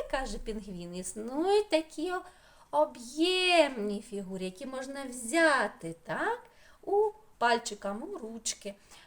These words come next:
Підкинути, покотити, так, щось будувати з них. Тобто з ними краще гратися.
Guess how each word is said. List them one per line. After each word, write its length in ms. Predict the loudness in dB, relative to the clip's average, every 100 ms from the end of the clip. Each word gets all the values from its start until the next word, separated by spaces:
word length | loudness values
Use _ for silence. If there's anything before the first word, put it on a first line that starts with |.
| -6
Підкинути, 800 | 0 0 -2 -8 -4 -4 -6 -8
покотити, 1160 | -2 -2 2 0 -2 -4 -4 -2 -4 -8 -10 -14 -6
так, 480 | 0 0 0 -2 -6
щось 300 | -4 -2 -4
будувати 1000 | -4 4 6 6 2 2 2 0 -6 -10
з 100 | -10
них. 160 | -12 -12 -16 -16 -6
Тобто 320 | -4 -2 -4
з 100 | -4
ними 280 | -4 -6 -6 -6
краще 600 | 0 4 4 4 0 -2
гратися. 880 | -4 -4 -4 -6 -12 -20 -20 -20